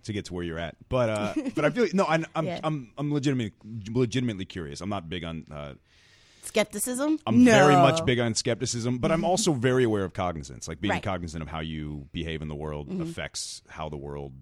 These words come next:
Speaker 1: behaves
Speaker 2: Ripples,
Speaker 1: around you,
Speaker 2: yeah.
Speaker 1: right? Of course,
Speaker 2: Yep.
Speaker 1: absolutely.
Speaker 2: And I
Speaker 1: So
Speaker 2: think even just, even just starting there, even just starting there and accepting that, you move with the consciousness of, like, "Oh,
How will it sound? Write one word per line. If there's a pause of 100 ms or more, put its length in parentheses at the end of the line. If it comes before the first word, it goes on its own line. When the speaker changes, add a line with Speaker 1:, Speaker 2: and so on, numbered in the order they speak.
(180)
Speaker 1:
behaves
Speaker 2:
Ripples,
Speaker 1:
around
you,
Speaker 2:
yeah.
Speaker 1:
right?
Of
course,
Speaker 2:
Yep.
Speaker 1:
absolutely.
Speaker 2:
And
I
Speaker 1:
So
Speaker 2:
think
even
just,
even
just
starting
there, (480)
even
just
starting
there
and
accepting
that, (440)
you
move
with
the
consciousness
of,
like,
"Oh,